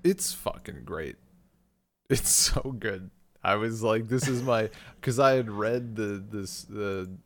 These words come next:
Speaker 1: other stories in the news story thing, and I was like,
Speaker 2: Yeah.
Speaker 1: "Yeah." And then I got to Star Jaws, and I'm like, "Okay, <laughs> here's my reward."
Speaker 2: Yeah. Mm-hmm.
Speaker 1: So good.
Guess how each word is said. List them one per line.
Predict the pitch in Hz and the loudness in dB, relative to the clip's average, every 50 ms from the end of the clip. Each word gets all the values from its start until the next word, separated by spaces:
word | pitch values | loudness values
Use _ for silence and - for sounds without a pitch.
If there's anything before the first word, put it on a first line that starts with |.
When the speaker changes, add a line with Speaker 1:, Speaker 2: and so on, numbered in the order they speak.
| _ - | _ -6
Speaker 1:
other | - 104 101 104 101 95 | -6 -4 -4 -4 -6 -6
stories | 90 - - - - 98 101 101 98 90 87 90 95 107 | -8 -10 -8 -4 -4 -2 0 -2 -2 -2 -4 -6 -6 -8
in | 101 95 | -6 -6
the | 90 | -6
news | 87 87 92 95 98 95 - | -6 -6 -6 -8 -8 -8 -8
story | - - 98 85 85 85 87 85 | -8 -6 -4 -4 -4 -4 -6 -8
thing, | - - - 67 60 69 71 | -8 -8 -8 -8 -8 -10 -12
and | 62 60 | -10 -10
I | 62 65 | -10 -10
was | 58 60 64 - 107 | -10 -12 -12 -12 -12
like, | - 50 52 53 53 - - - - | -12 -12 -12 -12 -14 -16 -20 -20 -20
Speaker 2:
Yeah. | - 71 - 196 147 | -12 -8 -4 -2 -2
Speaker 1:
"Yeah." | 131 123 123 123 120 120 117 113 113 113 113 110 110 110 113 104 95 101 101 98 101 98 92 82 | 0 0 0 0 0 -2 -2 -2 -4 -4 -4 -4 -2 -2 -2 -2 -2 -2 -2 -2 -2 -2 -2 -2
And | 95 98 | -2 -2
then | 104 104 | 0 -2
I | 98 101 | -2 -2
got | 90 95 87 87 90 90 | 0 0 -2 -2 -2 -4
to | - 90 82 78 80 87 90 | -6 -8 -8 -8 -8 -10 -10
Star | - - - - 104 104 107 101 | -10 -8 -2 2 4 4 4 2
Jaws, | 90 82 90 76 65 67 82 - - | 0 0 0 0 0 0 -2 -4 -6
and | 92 | -6
I'm | 80 76 | -4 -4
like, | 78 69 - - | -4 -6 -4 -4
"Okay, | 67 95 98 - - 57 55 - - - _ _ _ _ _ _ _ _ _ _ _ - | -4 -4 -4 -6 -8 -10 -8 -10 -12 -14 _ _ _ _ _ _ _ _ _ _ _ -2
<laughs> | - 139 123 - 123 117 104 95 98 95 92 | -2 0 0 0 0 0 0 2 0 0 0
here's | 113 107 107 107 120 | 0 -2 -2 -2 0
my | 110 92 90 | 2 2 2
reward." | 85 85 87 92 92 92 98 90 58 67 90 98 - - - - - _ _ _ _ _ _ _ _ _ _ _ _ _ _ _ _ _ _ _ _ - | 2 0 -4 -4 -2 -2 -2 -2 -2 -4 -6 -8 -10 -12 -16 -18 -20 _ _ _ _ _ _ _ _ _ _ _ _ _ _ _ _ _ _ _ _ -14
Speaker 2:
Yeah. | 98 98 85 67 55 - - - - - - - - - - - - - - - - - - - - | -12 -10 -10 -10 -12 -14 -16 -20 -20 -20 -20 -20 -20 -20 -20 -20 -20 -20 -20 -20 -20 -20 -20 -14 -12
Mm-hmm. | 110 87 98 95 90 82 - - - - - - - - - | -10 -8 -8 -8 -8 -10 -14 -20 -20 -20 -20 -20 -20 -14 -8
Speaker 1:
So | - - - - | -6 -6 -6 -6
good. | - - - - - | -8 -10 -12 -12 -14